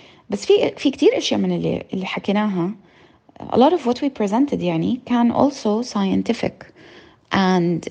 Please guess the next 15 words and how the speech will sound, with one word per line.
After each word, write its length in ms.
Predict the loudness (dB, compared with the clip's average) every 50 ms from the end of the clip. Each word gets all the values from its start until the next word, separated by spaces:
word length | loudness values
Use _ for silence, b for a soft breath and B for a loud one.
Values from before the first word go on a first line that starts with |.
| -4 0
آه، 340 | 0 0 2 0 0 -2 -4 -8 _ _ _ _ _ _ _ _ _ -2
من 180 | 0 2 2 2
ناحية 420 | 2 0 -2 -2 0 0 0 0
كيماوية 680 | 0 -4 -2 0 2 2 2 2 2 2 2 2 2 0
وبيولوجية، 800 | 0 0 0 0 0 2 0 0 0 0 0 0 0 0 -2 -4 B B B B B B B B
مثل 180 | -2 0 2
ال، 500 | 2 2 2 2 0 -2 -2 -4 -4 -6 -4 -4
ال 320 | -4 -4 -2 -2 2 4
neuroscience، 760 | 6 6 6 6 2 0 -2 -2 0 0 0 0 -2 -4 -4 -10 -16 B B B B B B B B -4
الأشياء 500 | -2 -2 -2 -4 -4 -2 2 2 2 4
اللي 120 | 2 0
حكيناها 640 | 0 -2 -4 -2 0 2 2 2 2 2 0 0 0 2
about 240 | 2 2 2 0 -2 -8 B B B B B B B -6 0
fight 180 | 2 2 2
or 160 | 2 0 -2